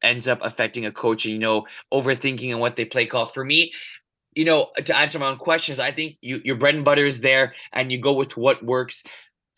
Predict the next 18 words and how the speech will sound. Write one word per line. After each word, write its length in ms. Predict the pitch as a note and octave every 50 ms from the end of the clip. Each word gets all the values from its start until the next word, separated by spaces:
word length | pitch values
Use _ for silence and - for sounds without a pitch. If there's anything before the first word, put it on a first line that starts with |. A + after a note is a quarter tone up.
| - -
from 200 | D#3 C3+ C3 B2+
the 60 | A#2+
start 240 | - - C#3 C3 B2
of 60 | A2+
the 60 | A#2
season. 360 | A2+ - B2 A#2+ A#2+ A2 A#2
And, 220 | - - G2 G#2+ A#2
you 80 | A#2
know, 100 | A#2 A#2
for 160 | A2 - - A2 -
each 240 | C3+ C3 B2+ - -
team, 180 | C3+ B2+ A#2
they 140 | A#2+ A#2+ A#2
know 160 | A#2+ A#2+ A#2+
the 100 | A2+ A#2
recipe 320 | A2 A2 G#2+ - A#2+ A#2 A2
for 160 | - A2 A2
success, 640 | - G#2+ - - - - C3 G2+ G2 - - -